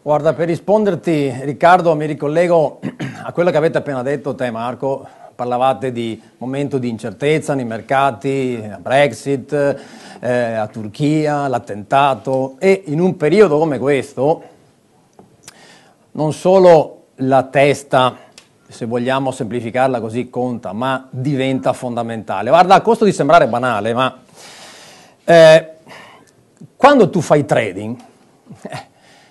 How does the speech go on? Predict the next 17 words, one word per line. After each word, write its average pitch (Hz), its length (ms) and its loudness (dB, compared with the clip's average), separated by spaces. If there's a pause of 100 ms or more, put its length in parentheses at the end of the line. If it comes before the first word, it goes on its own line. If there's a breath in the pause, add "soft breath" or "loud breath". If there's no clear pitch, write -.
(360 soft breath)
alla 302 240 4
fine 151 340 -2
le 208 100 2
decisioni 254 560 0
di 147 80 -6
ingresso, 147 400 2
di 135 120 -8
uscita, 139 560 -6
come 175 200 -4
operare, 123 600 -4
le 165 120 4
analisi, 135 560 0
chi 185 120 -4
è 151 60 -2
che 113 100 -12
le 98 80 -10
fa? - 260 -18